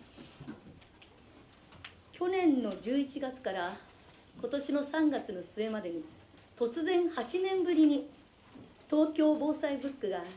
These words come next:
リニューアルされました。このデジタルの時代に紙で防災ブックを作り、東京都の全戸七百七十万戸に配布をされました。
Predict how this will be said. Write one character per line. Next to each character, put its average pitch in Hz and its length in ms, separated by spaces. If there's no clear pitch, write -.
リ 214 100
ニ 285 120
ュ 381 60
ー 370 40
ア 320 40
ル 240 80
さ - 140
れ 175 80
ま 165 80
し - 100
た。 - 120
こ 262 100
の 269 180
デ 285 120
ジ 285 120
タ 254 100
ル 220 120
の 190 120
時 190 140
代 202 200
に 196 220
紙 285 300
で - 140
防 214 140
災 214 220
ブ 208 80
ッ 214 120
ク - 80
を 160 100
作 - 220
り、 165 160
東 294 220
京 294 220
都 233 140
の 226 280
全 285 300
戸 - 200
七 277 240
百 294 340
七 226 300
十 339 220
万 349 260
戸 226 80
に 185 280
配 233 180
布 247 140
を 247 40
さ 240 140
れ 220 80
ま 214 100
し - 80
た。 - 120